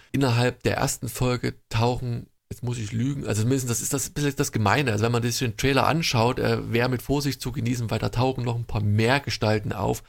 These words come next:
sprich, es gibt nicht nur einen Doppelgänger, in dieser, äh, Folge taucht noch mindestens eine zweite auf. Und das Lustige ist, Erik, ist es dir aufgefallen, wo die zweite Doppelgängerin herkommt?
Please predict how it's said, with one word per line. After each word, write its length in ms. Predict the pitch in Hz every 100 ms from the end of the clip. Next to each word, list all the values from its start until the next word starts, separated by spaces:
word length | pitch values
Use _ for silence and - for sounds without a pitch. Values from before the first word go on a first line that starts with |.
| _ _ _ -
sprich, 340 | - 139 - - _ _ -
es 160 | 113
gibt 280 | - 147 -
nicht 180 | 123 135
nur 320 | 127 113 -
einen 240 | 107 131 127
Doppelgänger, 580 | 123 123 117 120 123 120 -
in 320 | 131 131 127 123
dieser, 540 | 120 120 113 113 113 -
äh, 260 | 113 110
Folge 480 | 113 - 110 110 107
taucht 440 | - 107 117 - -
noch 200 | 110 104
mindestens 360 | 117 120 113
eine 280 | - 104 101
zweite 480 | - 104 117 113 -
auf. 180 | - -
Und 140 | -
das 140 | 107 107
Lustige 400 | 160 - 117 107
ist, 240 | 139 -
Erik, 340 | - 123 127
ist 120 | 139 143
es 100 | 131
dir 200 | 131 -
aufgefallen, 520 | - - 127 123 104
wo 100 | 143
die 240 | 151 139 - -
zweite 440 | 113 110 156 147
Doppelgängerin 680 | 135 139 139 139 139 131 127
herkommt? 640 | 120 147 - 123 147 170